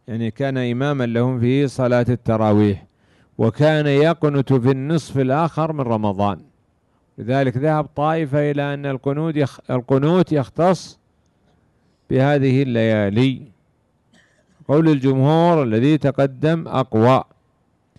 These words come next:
ثم أورد من حديث عمر، من حديث الحسن، أن عمر جمع الناس على أبي بن كعب، فكان يصلي لهم عشرين ليلة،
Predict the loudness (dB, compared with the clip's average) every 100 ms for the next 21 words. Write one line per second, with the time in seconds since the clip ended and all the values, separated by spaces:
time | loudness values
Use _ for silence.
0 | _ _ _ _ _ -2 0 2 4 4
1 | 4 4 2 2 0 2 4 4 4 4
2 | 2 2 2 2 -2 -14 _ _ _ _
3 | _ _ _ _ _ _ _ _ -12 -2
4 | 2 4 4 2 0 -2 0 0 0 0
5 | -4 -2 -2 0 0 2 2 2 0 0
6 | 0 -2 -4 -2 -2 -2 -2 0 2 2
7 | 0 2 2 2 0 0 -2 0 0 2
8 | -2 _ _ _ _ _ _ _ -8 -2
9 | 2 2 2 0 0 0 0 0 2 2
10 | 0 -2 -2 0 0 0 2 2 2 0